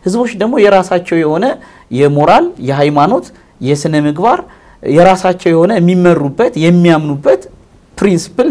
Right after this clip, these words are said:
መርህ፣ እሴት አላቸው። አሁን እንግዲህ እየተፈጠረ ያለው ነገር ይሄን መርህ፣ ይሄንን እሴት በሚጥ-፣ እንዲጠበቅ በሚጠይቅ ህዝብና እንዲያስጠብቅ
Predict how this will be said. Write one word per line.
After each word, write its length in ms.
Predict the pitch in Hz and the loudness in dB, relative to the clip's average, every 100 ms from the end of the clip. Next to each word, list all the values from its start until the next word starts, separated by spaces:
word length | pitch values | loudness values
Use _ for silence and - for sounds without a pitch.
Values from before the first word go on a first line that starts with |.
| 147 | 2
መርህ፣ 300 | 151 185 247 | 4 4 4
እሴት 280 | - 254 165 | 2 2 2
አላቸው። 400 | 117 101 - 90 _ - - - - - | 0 -2 -6 -18 _ -20 -20 -20 -20 -10
አሁን 200 | 175 254 | -2 0
እንግዲህ 240 | 247 214 208 | 0 -2 0
እየተፈጠረ 500 | 220 208 208 214 196 | 0 0 -2 0 2
ያለው 240 | 180 175 170 | 2 2 0
ነገር 260 | 165 208 - - - - - | 2 0 -2 -14 -20 -16 -4
ይሄን 260 | 185 254 240 | 0 2 2
መርህ፣ 320 | 214 185 220 | 2 4 4
ይሄንን 420 | 196 202 233 220 | 6 6 4 2
እሴት 320 | 190 185 247 - - - 120 | 0 0 -4 -4 -18 -14 0
በሚጥ-፣ 460 | 165 190 226 240 - | 4 4 4 0 -2
እንዲጠበቅ 600 | 180 196 240 240 226 220 - | 0 0 0 -2 -2 0 0
በሚጠይቅ 580 | 208 208 208 196 180 170 | 2 2 2 2 2 2
ህዝብና 400 | 165 143 139 151 240 - - - - - _ - | 0 0 0 2 0 -2 -14 -20 -20 -20 _ -2
እንዲያስጠብቅ 680 | 185 202 214 214 240 233 381 | 0 4 2 2 -2 0 -2